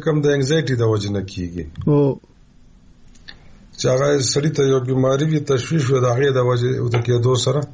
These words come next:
Speaker 2: او
Speaker 1: خو دا چې کله دا سړی غټ وي،
Speaker 2: مهم.
Speaker 1: نو د ده ته دا دواړه صورته کېدای شي چې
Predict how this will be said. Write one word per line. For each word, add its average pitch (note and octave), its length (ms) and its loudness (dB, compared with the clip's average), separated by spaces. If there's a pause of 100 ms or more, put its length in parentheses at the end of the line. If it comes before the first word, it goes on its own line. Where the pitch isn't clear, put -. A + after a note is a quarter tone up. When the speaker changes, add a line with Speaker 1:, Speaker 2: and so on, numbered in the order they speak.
(340)
Speaker 2:
او C3+ 220 4 (340)
Speaker 1:
خو C#3 120 0
دا F3 220 2
چې D#3+ 120 -2 (120)
کله F3 240 2
دا D3 180 0
سړی D3 400 2 (140)
غټ D#3+ 220 0
وي، G2+ 200 -6 (500)
Speaker 2:
مهم. C3+ 320 2 (1120)
Speaker 1:
نو C3+ 320 2
د C3+ 80 -2 (160)
ده E3 240 2
ته D#3 140 0
دا D3 220 0 (180)
دواړه D#3 220 2
صورته C#3+ 440 0
کېدای C3 360 0
شي C3+ 200 0
چې B2 160 0